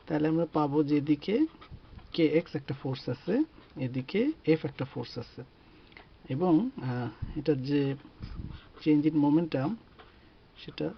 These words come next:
যদি এম এ হয়, তাহলে আমরা নিউটনিয়ান মেকানিক্স থেকে লিখতে পারি, আহ, যে summation of all force should be এম এ।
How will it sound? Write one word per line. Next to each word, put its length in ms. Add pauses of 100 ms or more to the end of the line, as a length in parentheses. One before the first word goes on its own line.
যদি 300
এম 220
এ 100
হয়, 340 (1900)
তাহলে 240
আমরা 420
নিউটনিয়ান 480
মেকানিক্স 400
থেকে 180
লিখতে 260
পারি, 380 (680)
আহ, 440
যে 260 (280)
summation 360
of 120 (100)
all 140 (120)
force 240 (3250)
should 260
be 140 (300)
এম 200
এ। 80